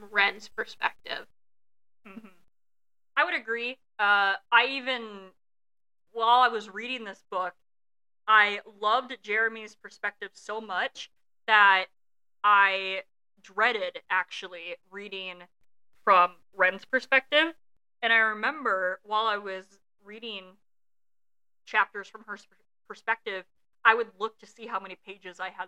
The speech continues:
Speaker 2: left just
Speaker 1: <laughs>
Speaker 2: before I could get to Jeremy's, 'cause I just lo-,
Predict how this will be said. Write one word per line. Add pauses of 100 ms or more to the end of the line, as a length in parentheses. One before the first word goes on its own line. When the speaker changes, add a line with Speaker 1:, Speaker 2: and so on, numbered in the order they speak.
(120)
Speaker 2:
left (500)
just
Speaker 1:
<laughs>
Speaker 2:
before
I
could
get (160)
to (840)
Jeremy's,
'cause
I
just
lo-,